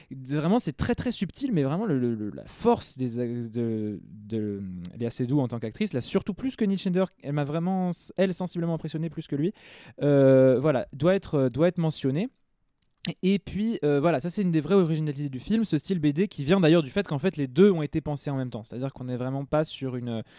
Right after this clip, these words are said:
sur une, euh, adaptation, c'est une co-création, en fait, euh, d'après ce que j'ai lu, euh, dans,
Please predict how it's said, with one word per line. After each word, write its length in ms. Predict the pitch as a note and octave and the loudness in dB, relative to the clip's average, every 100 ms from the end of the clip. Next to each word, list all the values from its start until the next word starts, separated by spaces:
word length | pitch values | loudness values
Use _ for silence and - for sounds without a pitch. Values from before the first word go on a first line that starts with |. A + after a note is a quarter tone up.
| - - - | -20 -20 -20
sur 400 | - - B2 A#2+ | -16 -6 -2 0
une, 220 | A#2+ A#2 | -2 -2
euh, 340 | A2 G#2+ G#2+ G#2+ | -2 -2 -2 -2
adaptation, 800 | D3+ D3 D3 - B2+ - F#3 G#3 | 0 2 2 2 0 4 4 4
c'est 320 | - D3 E3 | 4 4 4
une 260 | B2+ A#2+ A2+ - | 4 2 -2 0
co-création, 880 | F3+ F#3+ F#3 - D#3+ D3 - B2+ G#2+ | 4 4 4 0 -2 -2 -2 -8 -8
en 60 | |
fait, 320 | A2+ G#2+ - A2+ | -10 -12 -10 -8
euh, 120 | G2+ G#2+ | -8 -8
d'après 260 | A2 - | -10 -10
ce 80 | A#2+ | -6
que 80 | B2 | -4
j'ai 160 | A2 A2 | -2 0
lu, 220 | C3+ C3+ | 0 0
euh, 80 | A2+ - - - - - | -2 -10 -20 -20 -18 0
dans, 960 | A#2 A2 G#2 G2+ G2 F#2 D2+ C2+ A#1 | 2 2 0 0 -2 -4 -8 -10 -12